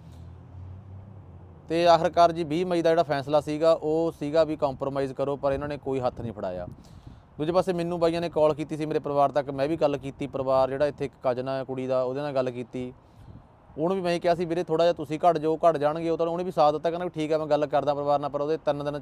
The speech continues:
ਚਾਰ ਦਿਨ ਹੋ ਗਏ, ਉਹਨੇ ਕੋਈ ਆਨਸਰ ਨਹੀਂ ਦਿੱਤਾ ਮੈਨੂੰ। ਮੈਂ, "ਕੁੜੀ ਤੱਕ ਮੇਰਾ ਮੈਸੇਜ ਲਾ ਦਿਓ।" ਹੁਣ ਵੀ ਤਾਂ ਮੈਸੇਜ ਕਰੂ ਕੁੜੀ, ਮੈਨੂੰ ਪਤਾ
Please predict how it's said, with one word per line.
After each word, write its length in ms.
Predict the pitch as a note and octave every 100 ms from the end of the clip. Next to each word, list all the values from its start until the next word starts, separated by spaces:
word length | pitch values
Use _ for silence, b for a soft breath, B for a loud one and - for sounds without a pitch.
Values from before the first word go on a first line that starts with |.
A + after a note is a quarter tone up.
| -
ਚਾਰ 220 | D3 C#3+
ਦਿਨ 100 | D3
ਹੋ 160 | D3 C3+
ਗਏ, 80 | C#3+
ਉਹਨੇ 120 | D3+
ਕੋਈ 240 | D3 C#3+
ਆਨਸਰ 240 | D3+ C3 C#3
ਨਹੀਂ 100 | C3+
ਦਿੱਤਾ 220 | B2+ D3+
ਮੈਨੂੰ। 280 | C#3+ C#3 C#3+ - b b -
ਮੈਂ, 120 | D#3
"ਕੁੜੀ 220 | D#3 D#3
ਤੱਕ 160 | D#3 D3+
ਮੇਰਾ 180 | D3+ D3
ਮੈਸੇਜ 320 | C#3+ C3 D#3+
ਲਾ 180 | D3+ C#3
ਦਿਓ।" 120 | D3
ਹੁਣ 180 | C3+ D#3
ਵੀ 100 | F3
ਤਾਂ 100 | E3+
ਮੈਸੇਜ 280 | D#3+ D#3+ E3+
ਕਰੂ 240 | D#3+ D#3
ਕੁੜੀ, 240 | C#3+ D3
ਮੈਨੂੰ 160 | C#3+ D3
ਪਤਾ 300 | C#3+ C#3 C#3+